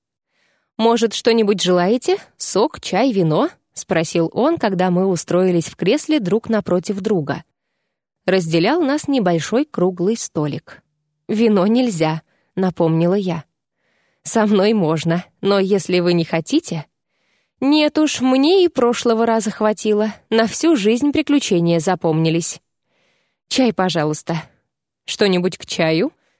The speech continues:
уточнил Шиак, по пути создавая на столе две чашки с чаем. Или, скорее, телепортируя их сюда. Очень надеюсь, что все же не создавал, а переносил с какой-нибудь кухни,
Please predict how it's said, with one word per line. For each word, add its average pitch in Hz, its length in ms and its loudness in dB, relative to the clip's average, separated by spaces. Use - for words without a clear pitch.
уточнил 202 560 0
Шиак, 175 460 -2
по 285 120 0
пути 320 300 0
создавая 226 600 0
на 190 100 0
столе 170 380 0
две 175 260 -2
чашки - 420 -4
с - 120 -4
чаем. 147 480 -6
Или, 226 220 0
скорее, 220 420 0
телепортируя 233 800 0
их 185 260 -4
сюда. 151 400 -4
Очень 294 420 2
надеюсь, 165 480 0
что - 220 -6
все 220 220 0
же 226 100 0
не 220 120 0
создавал, 220 640 0
а 233 120 0
переносил 226 560 2
с - 40 -10
какой-нибудь 240 640 0
кухни, 147 500 -8